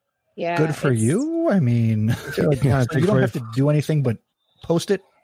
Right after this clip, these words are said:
Speaker 2: Do you have to grade it?
Speaker 3: It takes away from the
Speaker 1: I have to
Speaker 3: personalized
Speaker 1: give
Speaker 3: aspect.
Speaker 1: feedback. We're not grading anything. So we're giving feedback.
Speaker 2: Right. Wait, so
Speaker 1: Um,
Speaker 2: time out.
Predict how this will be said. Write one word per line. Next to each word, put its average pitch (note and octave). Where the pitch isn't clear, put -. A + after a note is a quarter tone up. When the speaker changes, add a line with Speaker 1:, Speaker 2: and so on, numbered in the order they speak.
Speaker 2:
Do B2
you C#3
have D#3
to F2
grade C3+
it? E4
Speaker 3:
It F3
takes -
away F3
from E3
the -
Speaker 1:
I -
have D#3
to -
Speaker 3:
personalized A3
Speaker 1:
give A#3
Speaker 3:
aspect. F#3
Speaker 1:
feedback. F#3
We're F#3+
not G3+
grading F#3+
anything. E3+
So F#3+
we're F#3+
giving F#3+
feedback. G3
Speaker 2:
Right. C#3+
Wait, B2
so F#3
Speaker 1:
Um, E3
Speaker 2:
time C3
out. F2+